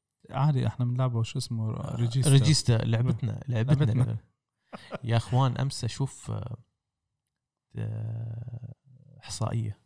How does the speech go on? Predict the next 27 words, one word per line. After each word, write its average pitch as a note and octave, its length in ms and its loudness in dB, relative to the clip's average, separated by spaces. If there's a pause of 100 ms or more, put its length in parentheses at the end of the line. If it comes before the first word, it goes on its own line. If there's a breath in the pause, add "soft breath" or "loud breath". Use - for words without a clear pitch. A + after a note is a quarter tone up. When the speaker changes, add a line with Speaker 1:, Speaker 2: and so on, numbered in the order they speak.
(1400)
Speaker 2:
في - 120 -12
الدوري E3 260 4
الإنجليزي A2 440 2 (920)
اللي، D3+ 640 -2
يعني، E4 300 -10
نقول D4+ 260 -6
نحن D#4 260 -12 (480)
ما A3+ 160 -2
نبى C3+ 180 2
ننفخ A#2+ 340 0
فيه A#2+ 160 -2
وايد، B2 280 0 (140)
لكن، C3 500 -4 (800 loud breath)
آه، - 400 -8
أول C#3 220 2
ست C3+ 140 -2
جولات A#2+ 480 0 (760)
دي B2+ 160 -4
بروين B2+ 320 2
صنع B2 340 -4 (220)
سبع A2 260 -8
أهداف. A2+ 420 -10 (760)
هذا C3 120 -2
ما C3+ 180 0
ي-، - 80 -6
ما C#3 160 0
يسولف. - 520 -6